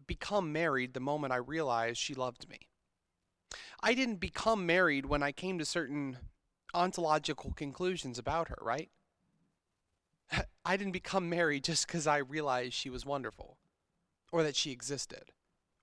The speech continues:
or that she liked me. No, marriage came about when I committed myself to her. Marriage came about when I took those things I knew and I lived them.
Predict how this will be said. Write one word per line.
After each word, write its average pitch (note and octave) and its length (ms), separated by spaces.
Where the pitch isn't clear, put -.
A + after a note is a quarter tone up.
or F3+ 140
that D3+ 100
she - 140
liked C3+ 280
me. F3+ 380
No, A3+ 140
marriage A3+ 580
came F3 220
about D3+ 280
when D3+ 100
I D3 120
committed D#3 420
myself A#2 420
to C3+ 180
her. - 180
Marriage B3+ 420
came F3 220
about D3 340
when D3 220
I D#3+ 100
took - 360
those C#3+ 240
things F#3+ 260
I D3 220
knew D3 580
and C#3 140
I C3+ 80
lived C3 500
them. - 240